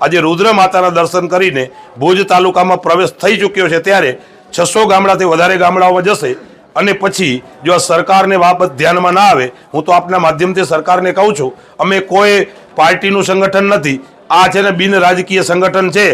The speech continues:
એટલે સરકાર અમારી વાત તાનાશાહી છોડીને માને, સમજે, બેઠક કરે અને આ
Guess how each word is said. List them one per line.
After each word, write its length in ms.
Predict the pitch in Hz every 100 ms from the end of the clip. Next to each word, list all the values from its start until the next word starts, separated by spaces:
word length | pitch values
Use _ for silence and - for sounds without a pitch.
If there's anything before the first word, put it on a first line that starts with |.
| - -
એટલે 160 | 170 -
સરકાર 500 | - 165 170 220 220
અમારી 300 | 202 202 196 180
વાત 160 | 190 185 175
તાનાશાહી 460 | 180 185 185 190
છોડીને 300 | 180 190 190 175
માને, 260 | 190 214 117 - - - -
સમજે, 400 | 165 214 202 180 117 - - - -
બેઠક 380 | 160 208 214 214 202
કરે 200 | 170 131 - -
અને 120 | 160
આ 100 | 185